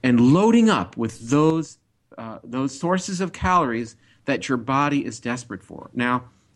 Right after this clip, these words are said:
you know, the human brain is sixty to seventy percent fat, and it's not made from anything in the atmosphere. It's made from the fat that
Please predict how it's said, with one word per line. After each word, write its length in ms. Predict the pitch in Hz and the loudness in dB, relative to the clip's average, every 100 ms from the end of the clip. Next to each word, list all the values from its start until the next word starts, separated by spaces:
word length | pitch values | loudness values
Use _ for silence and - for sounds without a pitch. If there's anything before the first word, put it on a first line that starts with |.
| _ | _
you 120 | 131 | -2
know, 160 | 147 135 | 0 2
the 120 | 127 | -2
human 380 | 127 175 175 165 | 2 4 6 4
brain 280 | 156 165 156 | 2 2 0
is 80 | - | -2
sixty 340 | 165 - 170 | -6 -4 -4
to 80 | 147 | -4
seventy 400 | - 147 160 165 | -2 -2 0 0
percent 400 | 156 - 165 170 | -4 -2 -2 -4
fat, 460 | - 190 180 - - | -4 -2 -2 -4 -6
and 180 | 123 | -4
it's 220 | 131 - 123 | -4 -4 -2
not 300 | 147 - 135 | 0 0 -2
made 240 | 165 165 | 0 -2
from 340 | - 151 147 - - - - _ | -2 -2 -2 -6 -18 -20 -20 _
anything 400 | 135 151 - 156 | 0 2 2 0
in 120 | 139 | 2
the 100 | 131 | 2
atmosphere. 680 | 147 - 139 - - 160 180 | 0 -4 -8 -8 -4 0 0
It's 280 | 147 - - | -2 -6 -8
made 220 | 135 180 | -4 -4
from 160 | - 165 | -4 -6
the 80 | 139 | -8
fat 400 | - 160 170 - | -4 -4 -4 -8
that 160 | 104 | -12